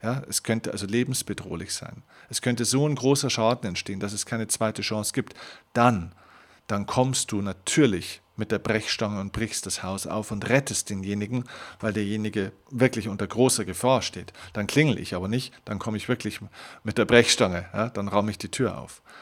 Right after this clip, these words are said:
Aber ganz ehrlich, wie oft reden wir mit unseren Kindern und es ist nicht genau so ein Fall. Es ist kein nicht wiederholbarer Fehler. Also es sind tägliche Kleinigkeiten. Und wir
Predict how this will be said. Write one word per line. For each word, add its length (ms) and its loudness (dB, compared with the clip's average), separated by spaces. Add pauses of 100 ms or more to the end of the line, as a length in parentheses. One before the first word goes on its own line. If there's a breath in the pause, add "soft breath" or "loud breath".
(360 loud breath)
Aber 400 0 (180)
ganz 240 0
ehrlich, 420 0
wie 120 4
oft 260 -2
reden 220 0
wir 100 0
mit 140 -2
unseren 300 -2
Kindern 360 0
und 140 -2
es 100 0
ist 300 -2
nicht 420 -6 (560)
genau 460 0
so 160 -6
ein 80 -10
Fall. 360 -6
Es 140 -2
ist 160 -4
kein 400 -2 (420)
nicht 320 0
wiederholbarer 720 -6
Fehler. 460 -6 (1000 loud breath)
Also 160 -2
es 140 2
sind 320 -4 (380)
tägliche 520 2
Kleinigkeiten. 800 -2 (1080 loud breath)
Und 240 -2
wir 320 4